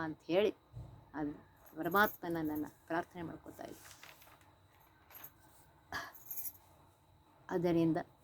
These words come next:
ದೇವರಿಗೆ ಹಾಡನ್ನು ಹೇಳುವಾಗ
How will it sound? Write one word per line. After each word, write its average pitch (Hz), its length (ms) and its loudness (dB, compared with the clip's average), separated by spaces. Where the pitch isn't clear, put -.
ದೇವರಿಗೆ 185 580 6
ಹಾಡನ್ನು 196 440 2
ಹೇಳುವಾಗ 170 440 4